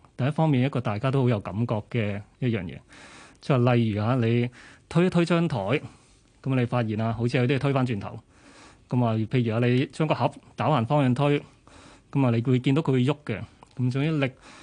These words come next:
你仲係可以話嚇，兩件物件之間嘅互相嘅影響，以致佢哋會有移動啦，改變佢嘅位置啦，改變佢嘅速度啦，等等嘅一樣嘢，我哋稱之為力。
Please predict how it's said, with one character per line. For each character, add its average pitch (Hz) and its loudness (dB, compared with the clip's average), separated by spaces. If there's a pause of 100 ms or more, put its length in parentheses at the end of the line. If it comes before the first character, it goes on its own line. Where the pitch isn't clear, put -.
(340)
你 143 0
仲 143 2
係 127 0
可 147 4
以 180 2
話 120 0
嚇， 123 -4
兩 120 0
件 135 0
物 127 2
件 123 -2
之 156 0
間 147 0
嘅 120 0 (260)
互 117 -2
相 139 2
嘅 131 2
影 113 0
響， 117 0
以 113 0
致 117 -2
佢 117 -4
哋 107 -4
會 104 -6 (300)
有 123 2
移 113 2
動 120 2
啦， 185 2 (100)
改 127 -2
變 131 2
佢 123 0
嘅 123 2
位 117 0
置 117 -2
啦， 165 -2 (120)
改 113 -6
變 123 -2
佢 120 0
嘅 120 -2
速 117 -6
度 110 -4
啦， 135 -2
等 104 -6
等 107 -4
嘅 104 0 (520)
一 147 0
樣 123 2
嘢， 110 2
我 113 2
哋 104 0 (540)
稱 160 4
之 151 0
為 113 0
力。 95 -8